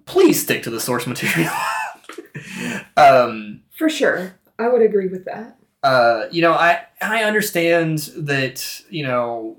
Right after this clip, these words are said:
Speaker 1: you need, everyone needs slash wants a return on their investment. Um, and thusly, you know, you want to attract new audience members. Um,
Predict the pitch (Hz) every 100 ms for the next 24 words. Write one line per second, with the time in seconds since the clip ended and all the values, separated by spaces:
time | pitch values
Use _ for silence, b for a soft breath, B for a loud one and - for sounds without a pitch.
0 | _ - 139 139 139 135 135 151 - 139
1 | - 156 147 135 131 131 - _ 151 -
2 | 135 135 139 135 127 113 - 127 123 127
3 | 117 - 127 120 117 113 104 113 135 131
4 | 127 120 - _ _ _ _ _ 127 127
5 | 120 113 107 107 107 _ _ _ 123 120
6 | 113 131 139 - 135 123 113 110 - 120
7 | 113 110 110 _ _ 131 123 127 131 127
8 | 123 - 117 107 _ - - 127 123 127
9 | 120 - - - - 127 123 123 117 123
10 | 135 135 139 135 139 131 131 131 - _
11 | _ _ _ _ _ 127 123 120 113 107
12 | 104 -